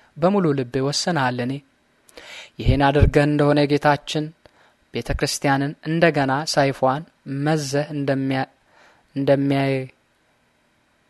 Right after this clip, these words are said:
እያንዘ-፣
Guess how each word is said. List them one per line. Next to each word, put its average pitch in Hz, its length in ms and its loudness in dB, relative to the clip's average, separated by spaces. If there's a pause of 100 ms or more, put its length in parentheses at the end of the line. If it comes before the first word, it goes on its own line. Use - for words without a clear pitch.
(2500)
እያንዘ-፣ 156 460 2